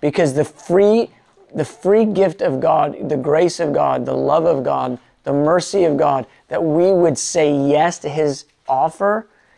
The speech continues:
i-, it is stunningly, stunningly good. And so to reject that is just, I mean, it is just foolishness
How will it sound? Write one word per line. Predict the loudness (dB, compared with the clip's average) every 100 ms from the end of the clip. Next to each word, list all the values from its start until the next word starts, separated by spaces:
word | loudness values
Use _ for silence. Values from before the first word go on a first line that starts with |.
| _
i-, | -14
it | -2 0 2
is | 0 0
stunningly, | -10 -20 _ -2 2 4 2 2 -2 -4 -10 _ -14 -12
stunningly | -10 -12 -4 0 2 2 0 -2
good. | -6 -8 -10 _ _ _ _ _ _ _ _ -20 -20 _
And | -10 -8
so | -2 0
to | 0
reject | -2 -2 0 0 -2
that | -2 -2 -4 -4
is | -4 -4 -4
just, | -2 -2 -4 -16 _ _ -20 _ -20 -20 -8
I | -4
mean, | -2 -2
it | -4 -4 -2
is | -2 -6
just | -6 -6 -6 -8 -18 -20 -20 _ _ _ _ _ _
foolishness | 2 2 2 -4 -10 -12 -14 -14 -14 -14 -18 -20 -20 -20